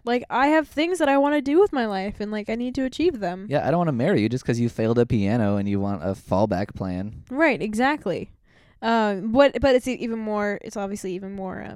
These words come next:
Speaker 1: p-, impactful 'cause it's the seventies, and it's, you
Speaker 2: Yeah,
Speaker 1: know,
Speaker 2: exactly.
Speaker 1: not that I know anything about the healthcare system of Ca-, Canada in the seventies, but just in general,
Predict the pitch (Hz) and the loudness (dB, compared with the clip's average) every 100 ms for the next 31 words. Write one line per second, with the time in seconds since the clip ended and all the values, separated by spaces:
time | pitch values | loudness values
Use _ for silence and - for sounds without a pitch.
0 | 220 - 220 208 202 190 - 165 170 - | -10 -8 -6 -6 -6 -12 -14 -16 -14 -10
1 | 180 156 151 - 185 185 - - 220 117 | -10 -10 -18 -18 -18 -16 -16 -10 -4 -4
2 | 107 110 92 87 87 - - 233 220 214 | -2 -4 -4 -8 -14 -16 -8 -6 -4 -4
3 | 202 208 208 202 202 - 202 202 196 185 | -4 -4 -6 -6 -6 -6 -8 -8 -8 -8
4 | 196 208 - 208 - - 202 185 - - | -6 -8 -8 -12 -10 -12 -12 -10 -12 -8
5 | 311 381 285 196 165 - 175 180 175 175 | -6 -4 -2 -4 -6 -10 -10 -10 -12 -12
6 | - 208 175 202 214 208 196 190 180 175 | -10 -10 -10 -8 -8 -6 -8 -6 -6 -6
7 | 180 202 | -10 -12